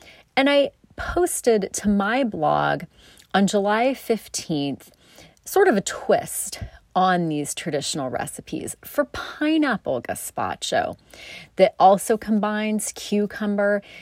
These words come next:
and cantaloupe for a sweet, bright, really lovely take on chilled soup,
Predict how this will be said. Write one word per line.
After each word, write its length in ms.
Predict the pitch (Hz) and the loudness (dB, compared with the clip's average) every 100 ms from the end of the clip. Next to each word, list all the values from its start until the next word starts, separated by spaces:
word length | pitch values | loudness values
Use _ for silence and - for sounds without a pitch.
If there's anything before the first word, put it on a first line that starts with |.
| - | -14
and 200 | - 151 | -6 -6
cantaloupe 760 | - - 190 190 190 190 185 190 - - - | 0 0 0 -2 0 2 2 0 -8 -20 -20
for 160 | - - | -8 -8
a 80 | |
sweet, 840 | - - - - 185 196 190 - - - - | -6 -8 -8 -4 -2 0 0 0 -2 -2 -6
bright, 640 | 156 156 156 160 160 - - - - - | -10 -2 2 2 2 -2 -12 -18 -20 -2
really 320 | 196 175 160 | 2 2 0
lovely 720 | 151 156 156 160 156 156 139 | -2 -6 -2 0 0 -2 -4
take 380 | 135 - 180 180 | 0 2 2 2
on 200 | 165 143 | -2 -4
chilled 400 | 139 - 135 127 | -6 -4 -4 -4
soup, 460 | - - 156 143 | -8 -6 -4 -4